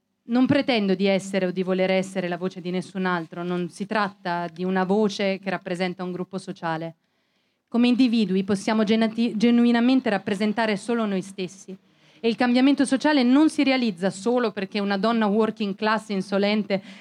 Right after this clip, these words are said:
comincia a far sentire la sua voce. Il cambiamento prende il volo quando ci uniamo assieme,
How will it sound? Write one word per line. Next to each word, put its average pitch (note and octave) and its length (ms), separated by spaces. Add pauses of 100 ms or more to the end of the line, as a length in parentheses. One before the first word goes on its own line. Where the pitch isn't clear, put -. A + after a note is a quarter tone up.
comincia A3 380
a G3 40
far G3 160
sentire G3 380
la F#3 120
sua F#3+ 180
voce. F3+ 420 (840)
Il B3 120
cambiamento C4+ 800
prende B3 300
il A#3+ 120
volo A3 300
quando A3+ 300
ci A3 120
uniamo A#3+ 300
assieme, F3+ 600